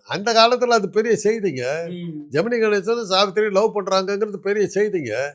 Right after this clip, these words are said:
Speaker 2: ம்.
Speaker 1: இன்னைக்கு அனிருத்துங்கிறவனையும் அவனுக்கும் தெரியாது, அந்த இப்ப நீங்க சொல்ற
Speaker 2: யாருக்கும்
Speaker 1: இன்னொரு
Speaker 2: தெரியாது.
Speaker 1: ஆளையும் யாருக்கும் தெரியாது.
Speaker 2: ம்.
Speaker 1: அப்படி இருக்கும்போது அவங்க ரெண்டு பேரும் எங்க போனா, யா-, எதை, அது ஏன் யா போட்டு உயிர் எடுக்கிறீங்க? நாங்க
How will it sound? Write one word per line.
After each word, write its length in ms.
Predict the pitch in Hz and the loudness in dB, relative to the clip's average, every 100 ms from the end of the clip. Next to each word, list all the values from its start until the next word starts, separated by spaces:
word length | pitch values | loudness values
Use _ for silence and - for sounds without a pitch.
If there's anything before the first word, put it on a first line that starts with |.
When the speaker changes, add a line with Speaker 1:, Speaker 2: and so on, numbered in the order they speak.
| _ | _
Speaker 2:
ம். 60 | - 139 | -16 -4
Speaker 1:
இன்னைக்கு 280 | 170 175 | 0 2
அனிருத்துங்கிறவனையும் 920 | 147 165 240 247 214 226 226 220 226 220 | 4 4 4 2 0 4 4 6 6 6
அவனுக்கும் 380 | 208 214 208 185 | 6 4 2 2
தெரியாது, 440 | 190 190 180 220 | 4 6 6 6
அந்த 260 | 202 180 185 | 4 4 2
இப்ப 300 | 175 175 185 | 2 0 0
நீங்க 180 | 180 | 0
சொல்ற 60 | 170 | 0
Speaker 2:
யாருக்கும் 260 | 185 185 180 | -2 0 2
Speaker 1:
இன்னொரு 200 | 170 196 | 2 4
Speaker 2:
தெரியாது. 200 | 190 190 | 4 4
Speaker 1:
ஆளையும் 120 | 190 | 4
யாருக்கும் 360 | 175 180 180 156 | 4 4 2 -2
தெரியாது. 420 | 160 151 135 165 | -2 -2 -2 -4
Speaker 2:
ம். 200 | 208 208 131 _ _ | -10 -12 -20 _ _
Speaker 1:
அப்படி 260 | - 190 214 | -2 0 4
இருக்கும்போது 400 | 214 220 233 240 | 4 4 4 6
அவங்க 180 | 214 208 | 8 8
ரெண்டு 160 | 190 | 6
பேரும் 180 | 202 208 | 6 6
எங்க 220 | 165 185 | 4 2
போனா, 200 | 202 208 | 2 2
யா-, 260 | 196 180 180 - - | 4 4 2 -2 -2
எதை, 380 | 143 190 247 160 | 2 4 2 2
அது 260 | 160 170 | 0 2
ஏன் 300 | 156 233 254 | 2 4 4
யா 40 | 226 | 4
போட்டு 220 | 214 202 | 2 0
உயிர் 220 | 180 190 | 2 4
எடுக்கிறீங்க? 500 | 175 151 135 123 117 | 4 0 -4 -6 -6
நாங்க 240 | 92 85 | -8 -20